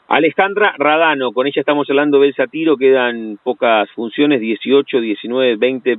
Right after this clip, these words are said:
veintiuno, veintisiete y veintiocho en el Teatro Regio, Avenida Córdoba, sesenta cincuenta y seis, a las veinte. Alejandra, cerramos cada una de las charlas jugando con el nombre de nuestro envío. Yo hace un rato te preguntaba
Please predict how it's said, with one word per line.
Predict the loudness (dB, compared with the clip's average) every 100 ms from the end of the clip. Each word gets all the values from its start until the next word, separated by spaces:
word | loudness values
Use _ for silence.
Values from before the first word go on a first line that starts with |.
| -2
veintiuno, | -2 -2 -4 -2 2
veintisiete | 0 0 -4 -2 0
y |
veintiocho | 0 0 0 0 -4
en |
el | -2
Teatro | -4 -2 -2
Regio, | 0 -2 2 0 0 _ _ -4
Avenida | -2 0 0 2
Córdoba, | 0 2 2 2 -2
sesenta | -8 -8 -8 -2 0 0 0 -4 -6
cincuenta | -8 -4 -2 0
y | -2
seis, | 2 2 2 -2
a | -2
las | 0 0 -2 -6 -2
veinte. | -2 0 0 -2 _ _ -4
Alejandra, | -2 0 0 0 0
cerramos | 0 0 2
cada | 2 2
una | 0
de |
las | 0 2
charlas | 0 0
jugando | -2 -2 0
con | 0
el | 0
nombre | -2 -2
de |
nuestro | -2 -2 -4
envío. | -2 0 2 2
Yo | 0
hace | -2 -2
un |
rato | -4 -4
te |
preguntaba | -4 -6 0 2 2